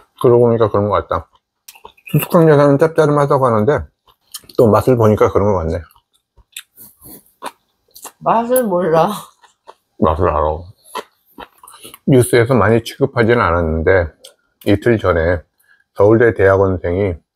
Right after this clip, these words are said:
Speaker 1: 서울대 화장실에서 극단적인 선택을 했다고 합니다. 유서도 발견이 됐는데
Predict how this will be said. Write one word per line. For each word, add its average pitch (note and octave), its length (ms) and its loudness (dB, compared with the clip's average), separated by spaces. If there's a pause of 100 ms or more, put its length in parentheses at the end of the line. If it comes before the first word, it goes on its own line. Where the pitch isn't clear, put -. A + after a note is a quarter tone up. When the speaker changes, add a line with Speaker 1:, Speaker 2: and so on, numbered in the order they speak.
(280)
Speaker 1:
서울대 G#2+ 300 2
화장실에서 G#2+ 720 0
극단적인 G#2 580 0
선택을 F#2 380 -4
했다고 D#2+ 260 -4
합니다. D2+ 400 -10 (2000)
유서도 B2+ 360 4
발견이 A2 440 0
됐는데 F2 600 -2